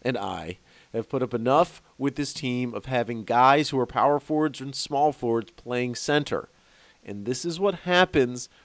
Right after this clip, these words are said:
when you put those guys out on the floor all the time. You still need to have a somewhat kind of a structure. There needs to be a little bit of a structure out there. You need to have some regular rotation of big men.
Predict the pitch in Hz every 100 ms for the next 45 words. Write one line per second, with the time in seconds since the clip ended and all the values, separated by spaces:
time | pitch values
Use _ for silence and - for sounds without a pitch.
0 | - 101 107 - 160 - 170 151 160 156
1 | 151 147 147 - 135 131 - - 117 120
2 | 120 120 123 - - 170 165 120 80 73
3 | _ - - 127 - 165 185 208 170 156
4 | 143 123 - - _ _ - - - 120
5 | 156 180 180 - 160 165 151 147 - 147
6 | - 95 87 104 117 104 110 98 101 120
7 | 147 180 180 185 180 185 - 196 196 -
8 | 117 95 101 82 95 123 147 143 147 123
9 | - 147 160 185 170 - - 113 143 165
10 | 185 180 170 160 - 160 - 143 131 107
11 | 160 147 110 78